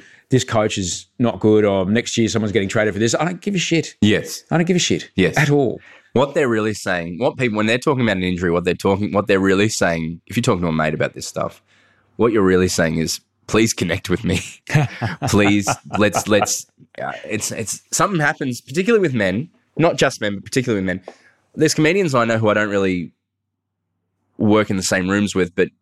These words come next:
Speaker 2: when I found out they're Melbourne, I'm now deeply connected with, and, and just something, men particularly, I think, need a reason to connect with someone.
Speaker 1: Yeah, yeah.
Speaker 2: As something as arbitrary as a sports team is enough to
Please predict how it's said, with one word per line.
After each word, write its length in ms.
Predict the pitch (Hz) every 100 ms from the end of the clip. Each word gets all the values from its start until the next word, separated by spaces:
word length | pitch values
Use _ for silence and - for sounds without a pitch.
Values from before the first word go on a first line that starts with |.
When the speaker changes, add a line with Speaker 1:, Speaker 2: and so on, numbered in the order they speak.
| _
Speaker 2:
when 280 | - 80 107
I 60 |
found 220 | 107 117 123
out 80 |
they're 80 | 101
Melbourne, 520 | 92 90 95 90 87 - _ -
I'm 160 | 98
now 180 | 95 92
deeply 440 | 90 - 90 - 87
connected 440 | 90 87 - 98
with, 180 | 101 113
and, 220 | 92 87 -
and 320 | 90 90 - -
just 240 | 104 139
something, 320 | - 143 139 123 - - - _
men 580 | 92 107 123 123 143 170
particularly, 480 | 135 131 117 110 95
I 40 |
think, 220 | 90 101 87
need 520 | 95 95 92 90 87 _ _
a 80 | 101
reason 480 | 92 92 95 98 90
to 180 | - 90
connect 320 | - 85 78
with 140 | 90 85
someone. 340 | 92 101 151
Speaker 1:
Yeah, 240 | 98 98
yeah. 260 | 85 85 76 _
Speaker 2:
As 120 | 92
something 200 | - 135
as 100 | 107
arbitrary 520 | 95 92 90 - 87 85
as 100 | 82
a 60 |
sports 420 | - - 87 -
team 180 | - 85
is 120 | - -
enough 260 | 80 -
to 300 | - 82 80